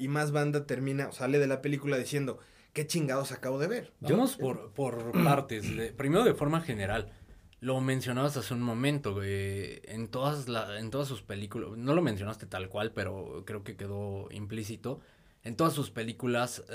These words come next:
Speaker 2: deja algo de sí, o sea, son
Speaker 1: Ajá,
Speaker 2: como muy
Speaker 1: ajá.
Speaker 2: personales y, y toma, eh, vivencias propias, las exalta y las convierte en una película. Creo que esta es su película más personal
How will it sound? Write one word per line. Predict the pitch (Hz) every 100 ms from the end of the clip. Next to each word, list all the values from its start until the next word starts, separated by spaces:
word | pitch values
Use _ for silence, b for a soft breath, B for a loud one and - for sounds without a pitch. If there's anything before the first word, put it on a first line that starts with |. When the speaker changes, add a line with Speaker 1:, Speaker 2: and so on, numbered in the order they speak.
| 113
Speaker 2:
deja | 123 -
algo | 127 120 104
de | 95
sí, | - 101
o | 101
sea, | 101
son | 104 123 120
Speaker 1:
Ajá, | -
Speaker 2:
como | 135 110
muy | 117
Speaker 1:
ajá. | 120
Speaker 2:
personales | 151 135 107 101 113 104 98 -
y, | 101
y | 95 104
toma, | 117 113 120 123 B B B _
eh, | 98 107
vivencias | 110 113 120 139 135
propias, | - 131 - 113 117 107
las | 104 95 98 -
exalta | 92 - 139 147 147
y | 147
las | 127 101
convierte | 104 101 113 117
en |
una | 113 107
película. | 95 95 - 101 b b b b b b b b _ _ _
Creo | - 143 139
que | 160 156 147 170
esta | 170 - - 139
es | -
su | 120
película | 113 104 123 113
más | 107 110 104
personal | 120 110 104 101 101